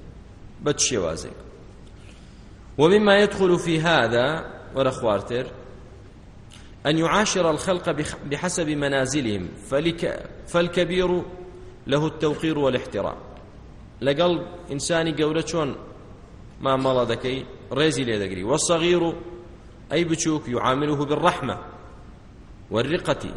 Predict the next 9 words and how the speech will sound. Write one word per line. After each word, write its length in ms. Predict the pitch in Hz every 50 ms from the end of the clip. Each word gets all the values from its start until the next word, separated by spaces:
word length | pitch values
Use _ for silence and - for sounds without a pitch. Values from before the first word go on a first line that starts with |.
| - - - - - - - - - - - - - -
المناسب 540 | 135 131 131 143 151 165 165 156 151 147 143
لحاله. 480 | 143 131 135 - 151 139 120 104 101 87 87 - - - - - - - - - - - - - - - - - - - - - - - - - - - - - - - - - - - - -
والنظير 520 | - 131 147 151 151 151 151 175 185 180 160
يعامله 760 | 160 147 131 151 151 151 170 175 165 160 147 151 147 139 104 - - - - - - - - - - - - - - - - - - - - - - - - - - - - - - - - - - - - - - - - - - - - - -
بما 280 | 139 156 151 147 151
يجب 240 | 165 165 151 156 151
أن 100 | 147 147
يعامله 540 | 139 123 123 139 139 160 160 156 147 143 151
به. 240 | 143 147 131 104